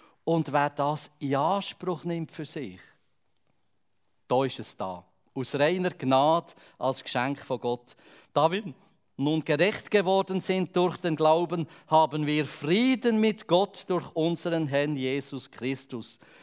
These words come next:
Durch ihn haben wir auch den Zugang im Glauben zu dieser Gnade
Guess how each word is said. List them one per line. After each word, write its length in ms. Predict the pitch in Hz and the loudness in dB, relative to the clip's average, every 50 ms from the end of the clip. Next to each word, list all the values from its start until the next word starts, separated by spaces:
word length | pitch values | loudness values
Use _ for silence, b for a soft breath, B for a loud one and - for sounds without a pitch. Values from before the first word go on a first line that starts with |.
| B B B B B B | B B B B B B
Durch 220 | - 143 143 135 113 - - - | -2 0 0 0 -2 -4 -4 0
ihn 400 | 170 190 220 233 240 233 208 185 | 0 2 2 2 2 2 2 4
haben 460 | 185 175 160 147 143 143 139 135 123 | 4 4 4 4 2 0 -2 -2 -2
wir 280 | 143 147 151 143 143 | 0 0 2 2 4
auch 320 | 139 143 147 151 147 - - | 4 4 2 0 -4 -8 -12
den 400 | - - 123 117 110 107 104 _ - | -10 -4 -4 -4 -2 -4 -6 _ -10
Zugang 920 | - - - 175 185 220 247 254 233 - - 220 214 214 214 220 214 214 - _ | -8 -2 0 2 2 2 2 0 0 2 2 4 4 4 2 -2 -6 -8 -10 _
im 320 | - 147 143 131 131 120 - | -6 -4 -2 -2 -2 -2 -4
Glauben 840 | - 123 120 120 139 156 175 190 180 - - 175 170 170 165 - | -2 2 4 4 4 4 2 0 -4 -4 -6 -6 -6 -6 -8 -10
zu 300 | - - - - 113 107 | -14 -14 -10 -8 -8 -8
dieser 600 | 104 - 117 120 131 143 156 143 - - 139 131 120 b b b b b | -8 -8 -6 -6 -6 -6 -8 -10 -10 -10 -10 -10 -10 b b b b b
Gnade 600 | - - 101 98 98 95 101 110 - - - 87 | -12 -8 -6 -4 -4 -4 -4 -4 -6 -8 -12 -18